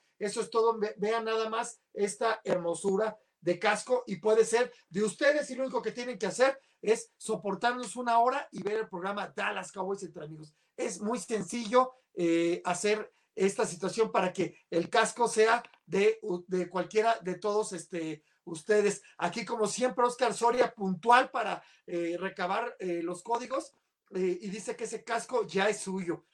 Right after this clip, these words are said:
Y bueno, pues aquí vamos a rifarlo a final de temporada y es, como les digo, muy sencillo. Nada más tienen que vernos aquí en el programa.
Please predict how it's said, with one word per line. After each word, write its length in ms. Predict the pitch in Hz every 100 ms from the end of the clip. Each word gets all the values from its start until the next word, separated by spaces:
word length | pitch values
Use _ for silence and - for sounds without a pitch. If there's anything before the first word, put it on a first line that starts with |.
| _ -
Y 80 | 160
bueno, 320 | 180 262 277
pues 340 | 190 - - _ -
aquí 400 | 170 - 226 202
vamos 360 | 214 240 214
a 60 | 202
rifarlo 380 | 180 180 226 240
a 100 | 226
final 280 | 185 208
de 80 | 220
temporada 600 | 214 180 175 202 247 - _ _
y 160 | 190 196
es, 180 | 214 -
como 200 | 190 185
les 120 | 180
digo, 180 | 208 202
muy 140 | 214
sencillo. 400 | 208 185 202 190
Nada 180 | 202 220
más 160 | 220 214
tienen 280 | 220 220
que 100 | 180
vernos 400 | 175 220 233 - _ _ -
aquí 360 | 170 214 220 -
en 160 | 190
el 100 | 190
programa. 400 | 185 180 170 -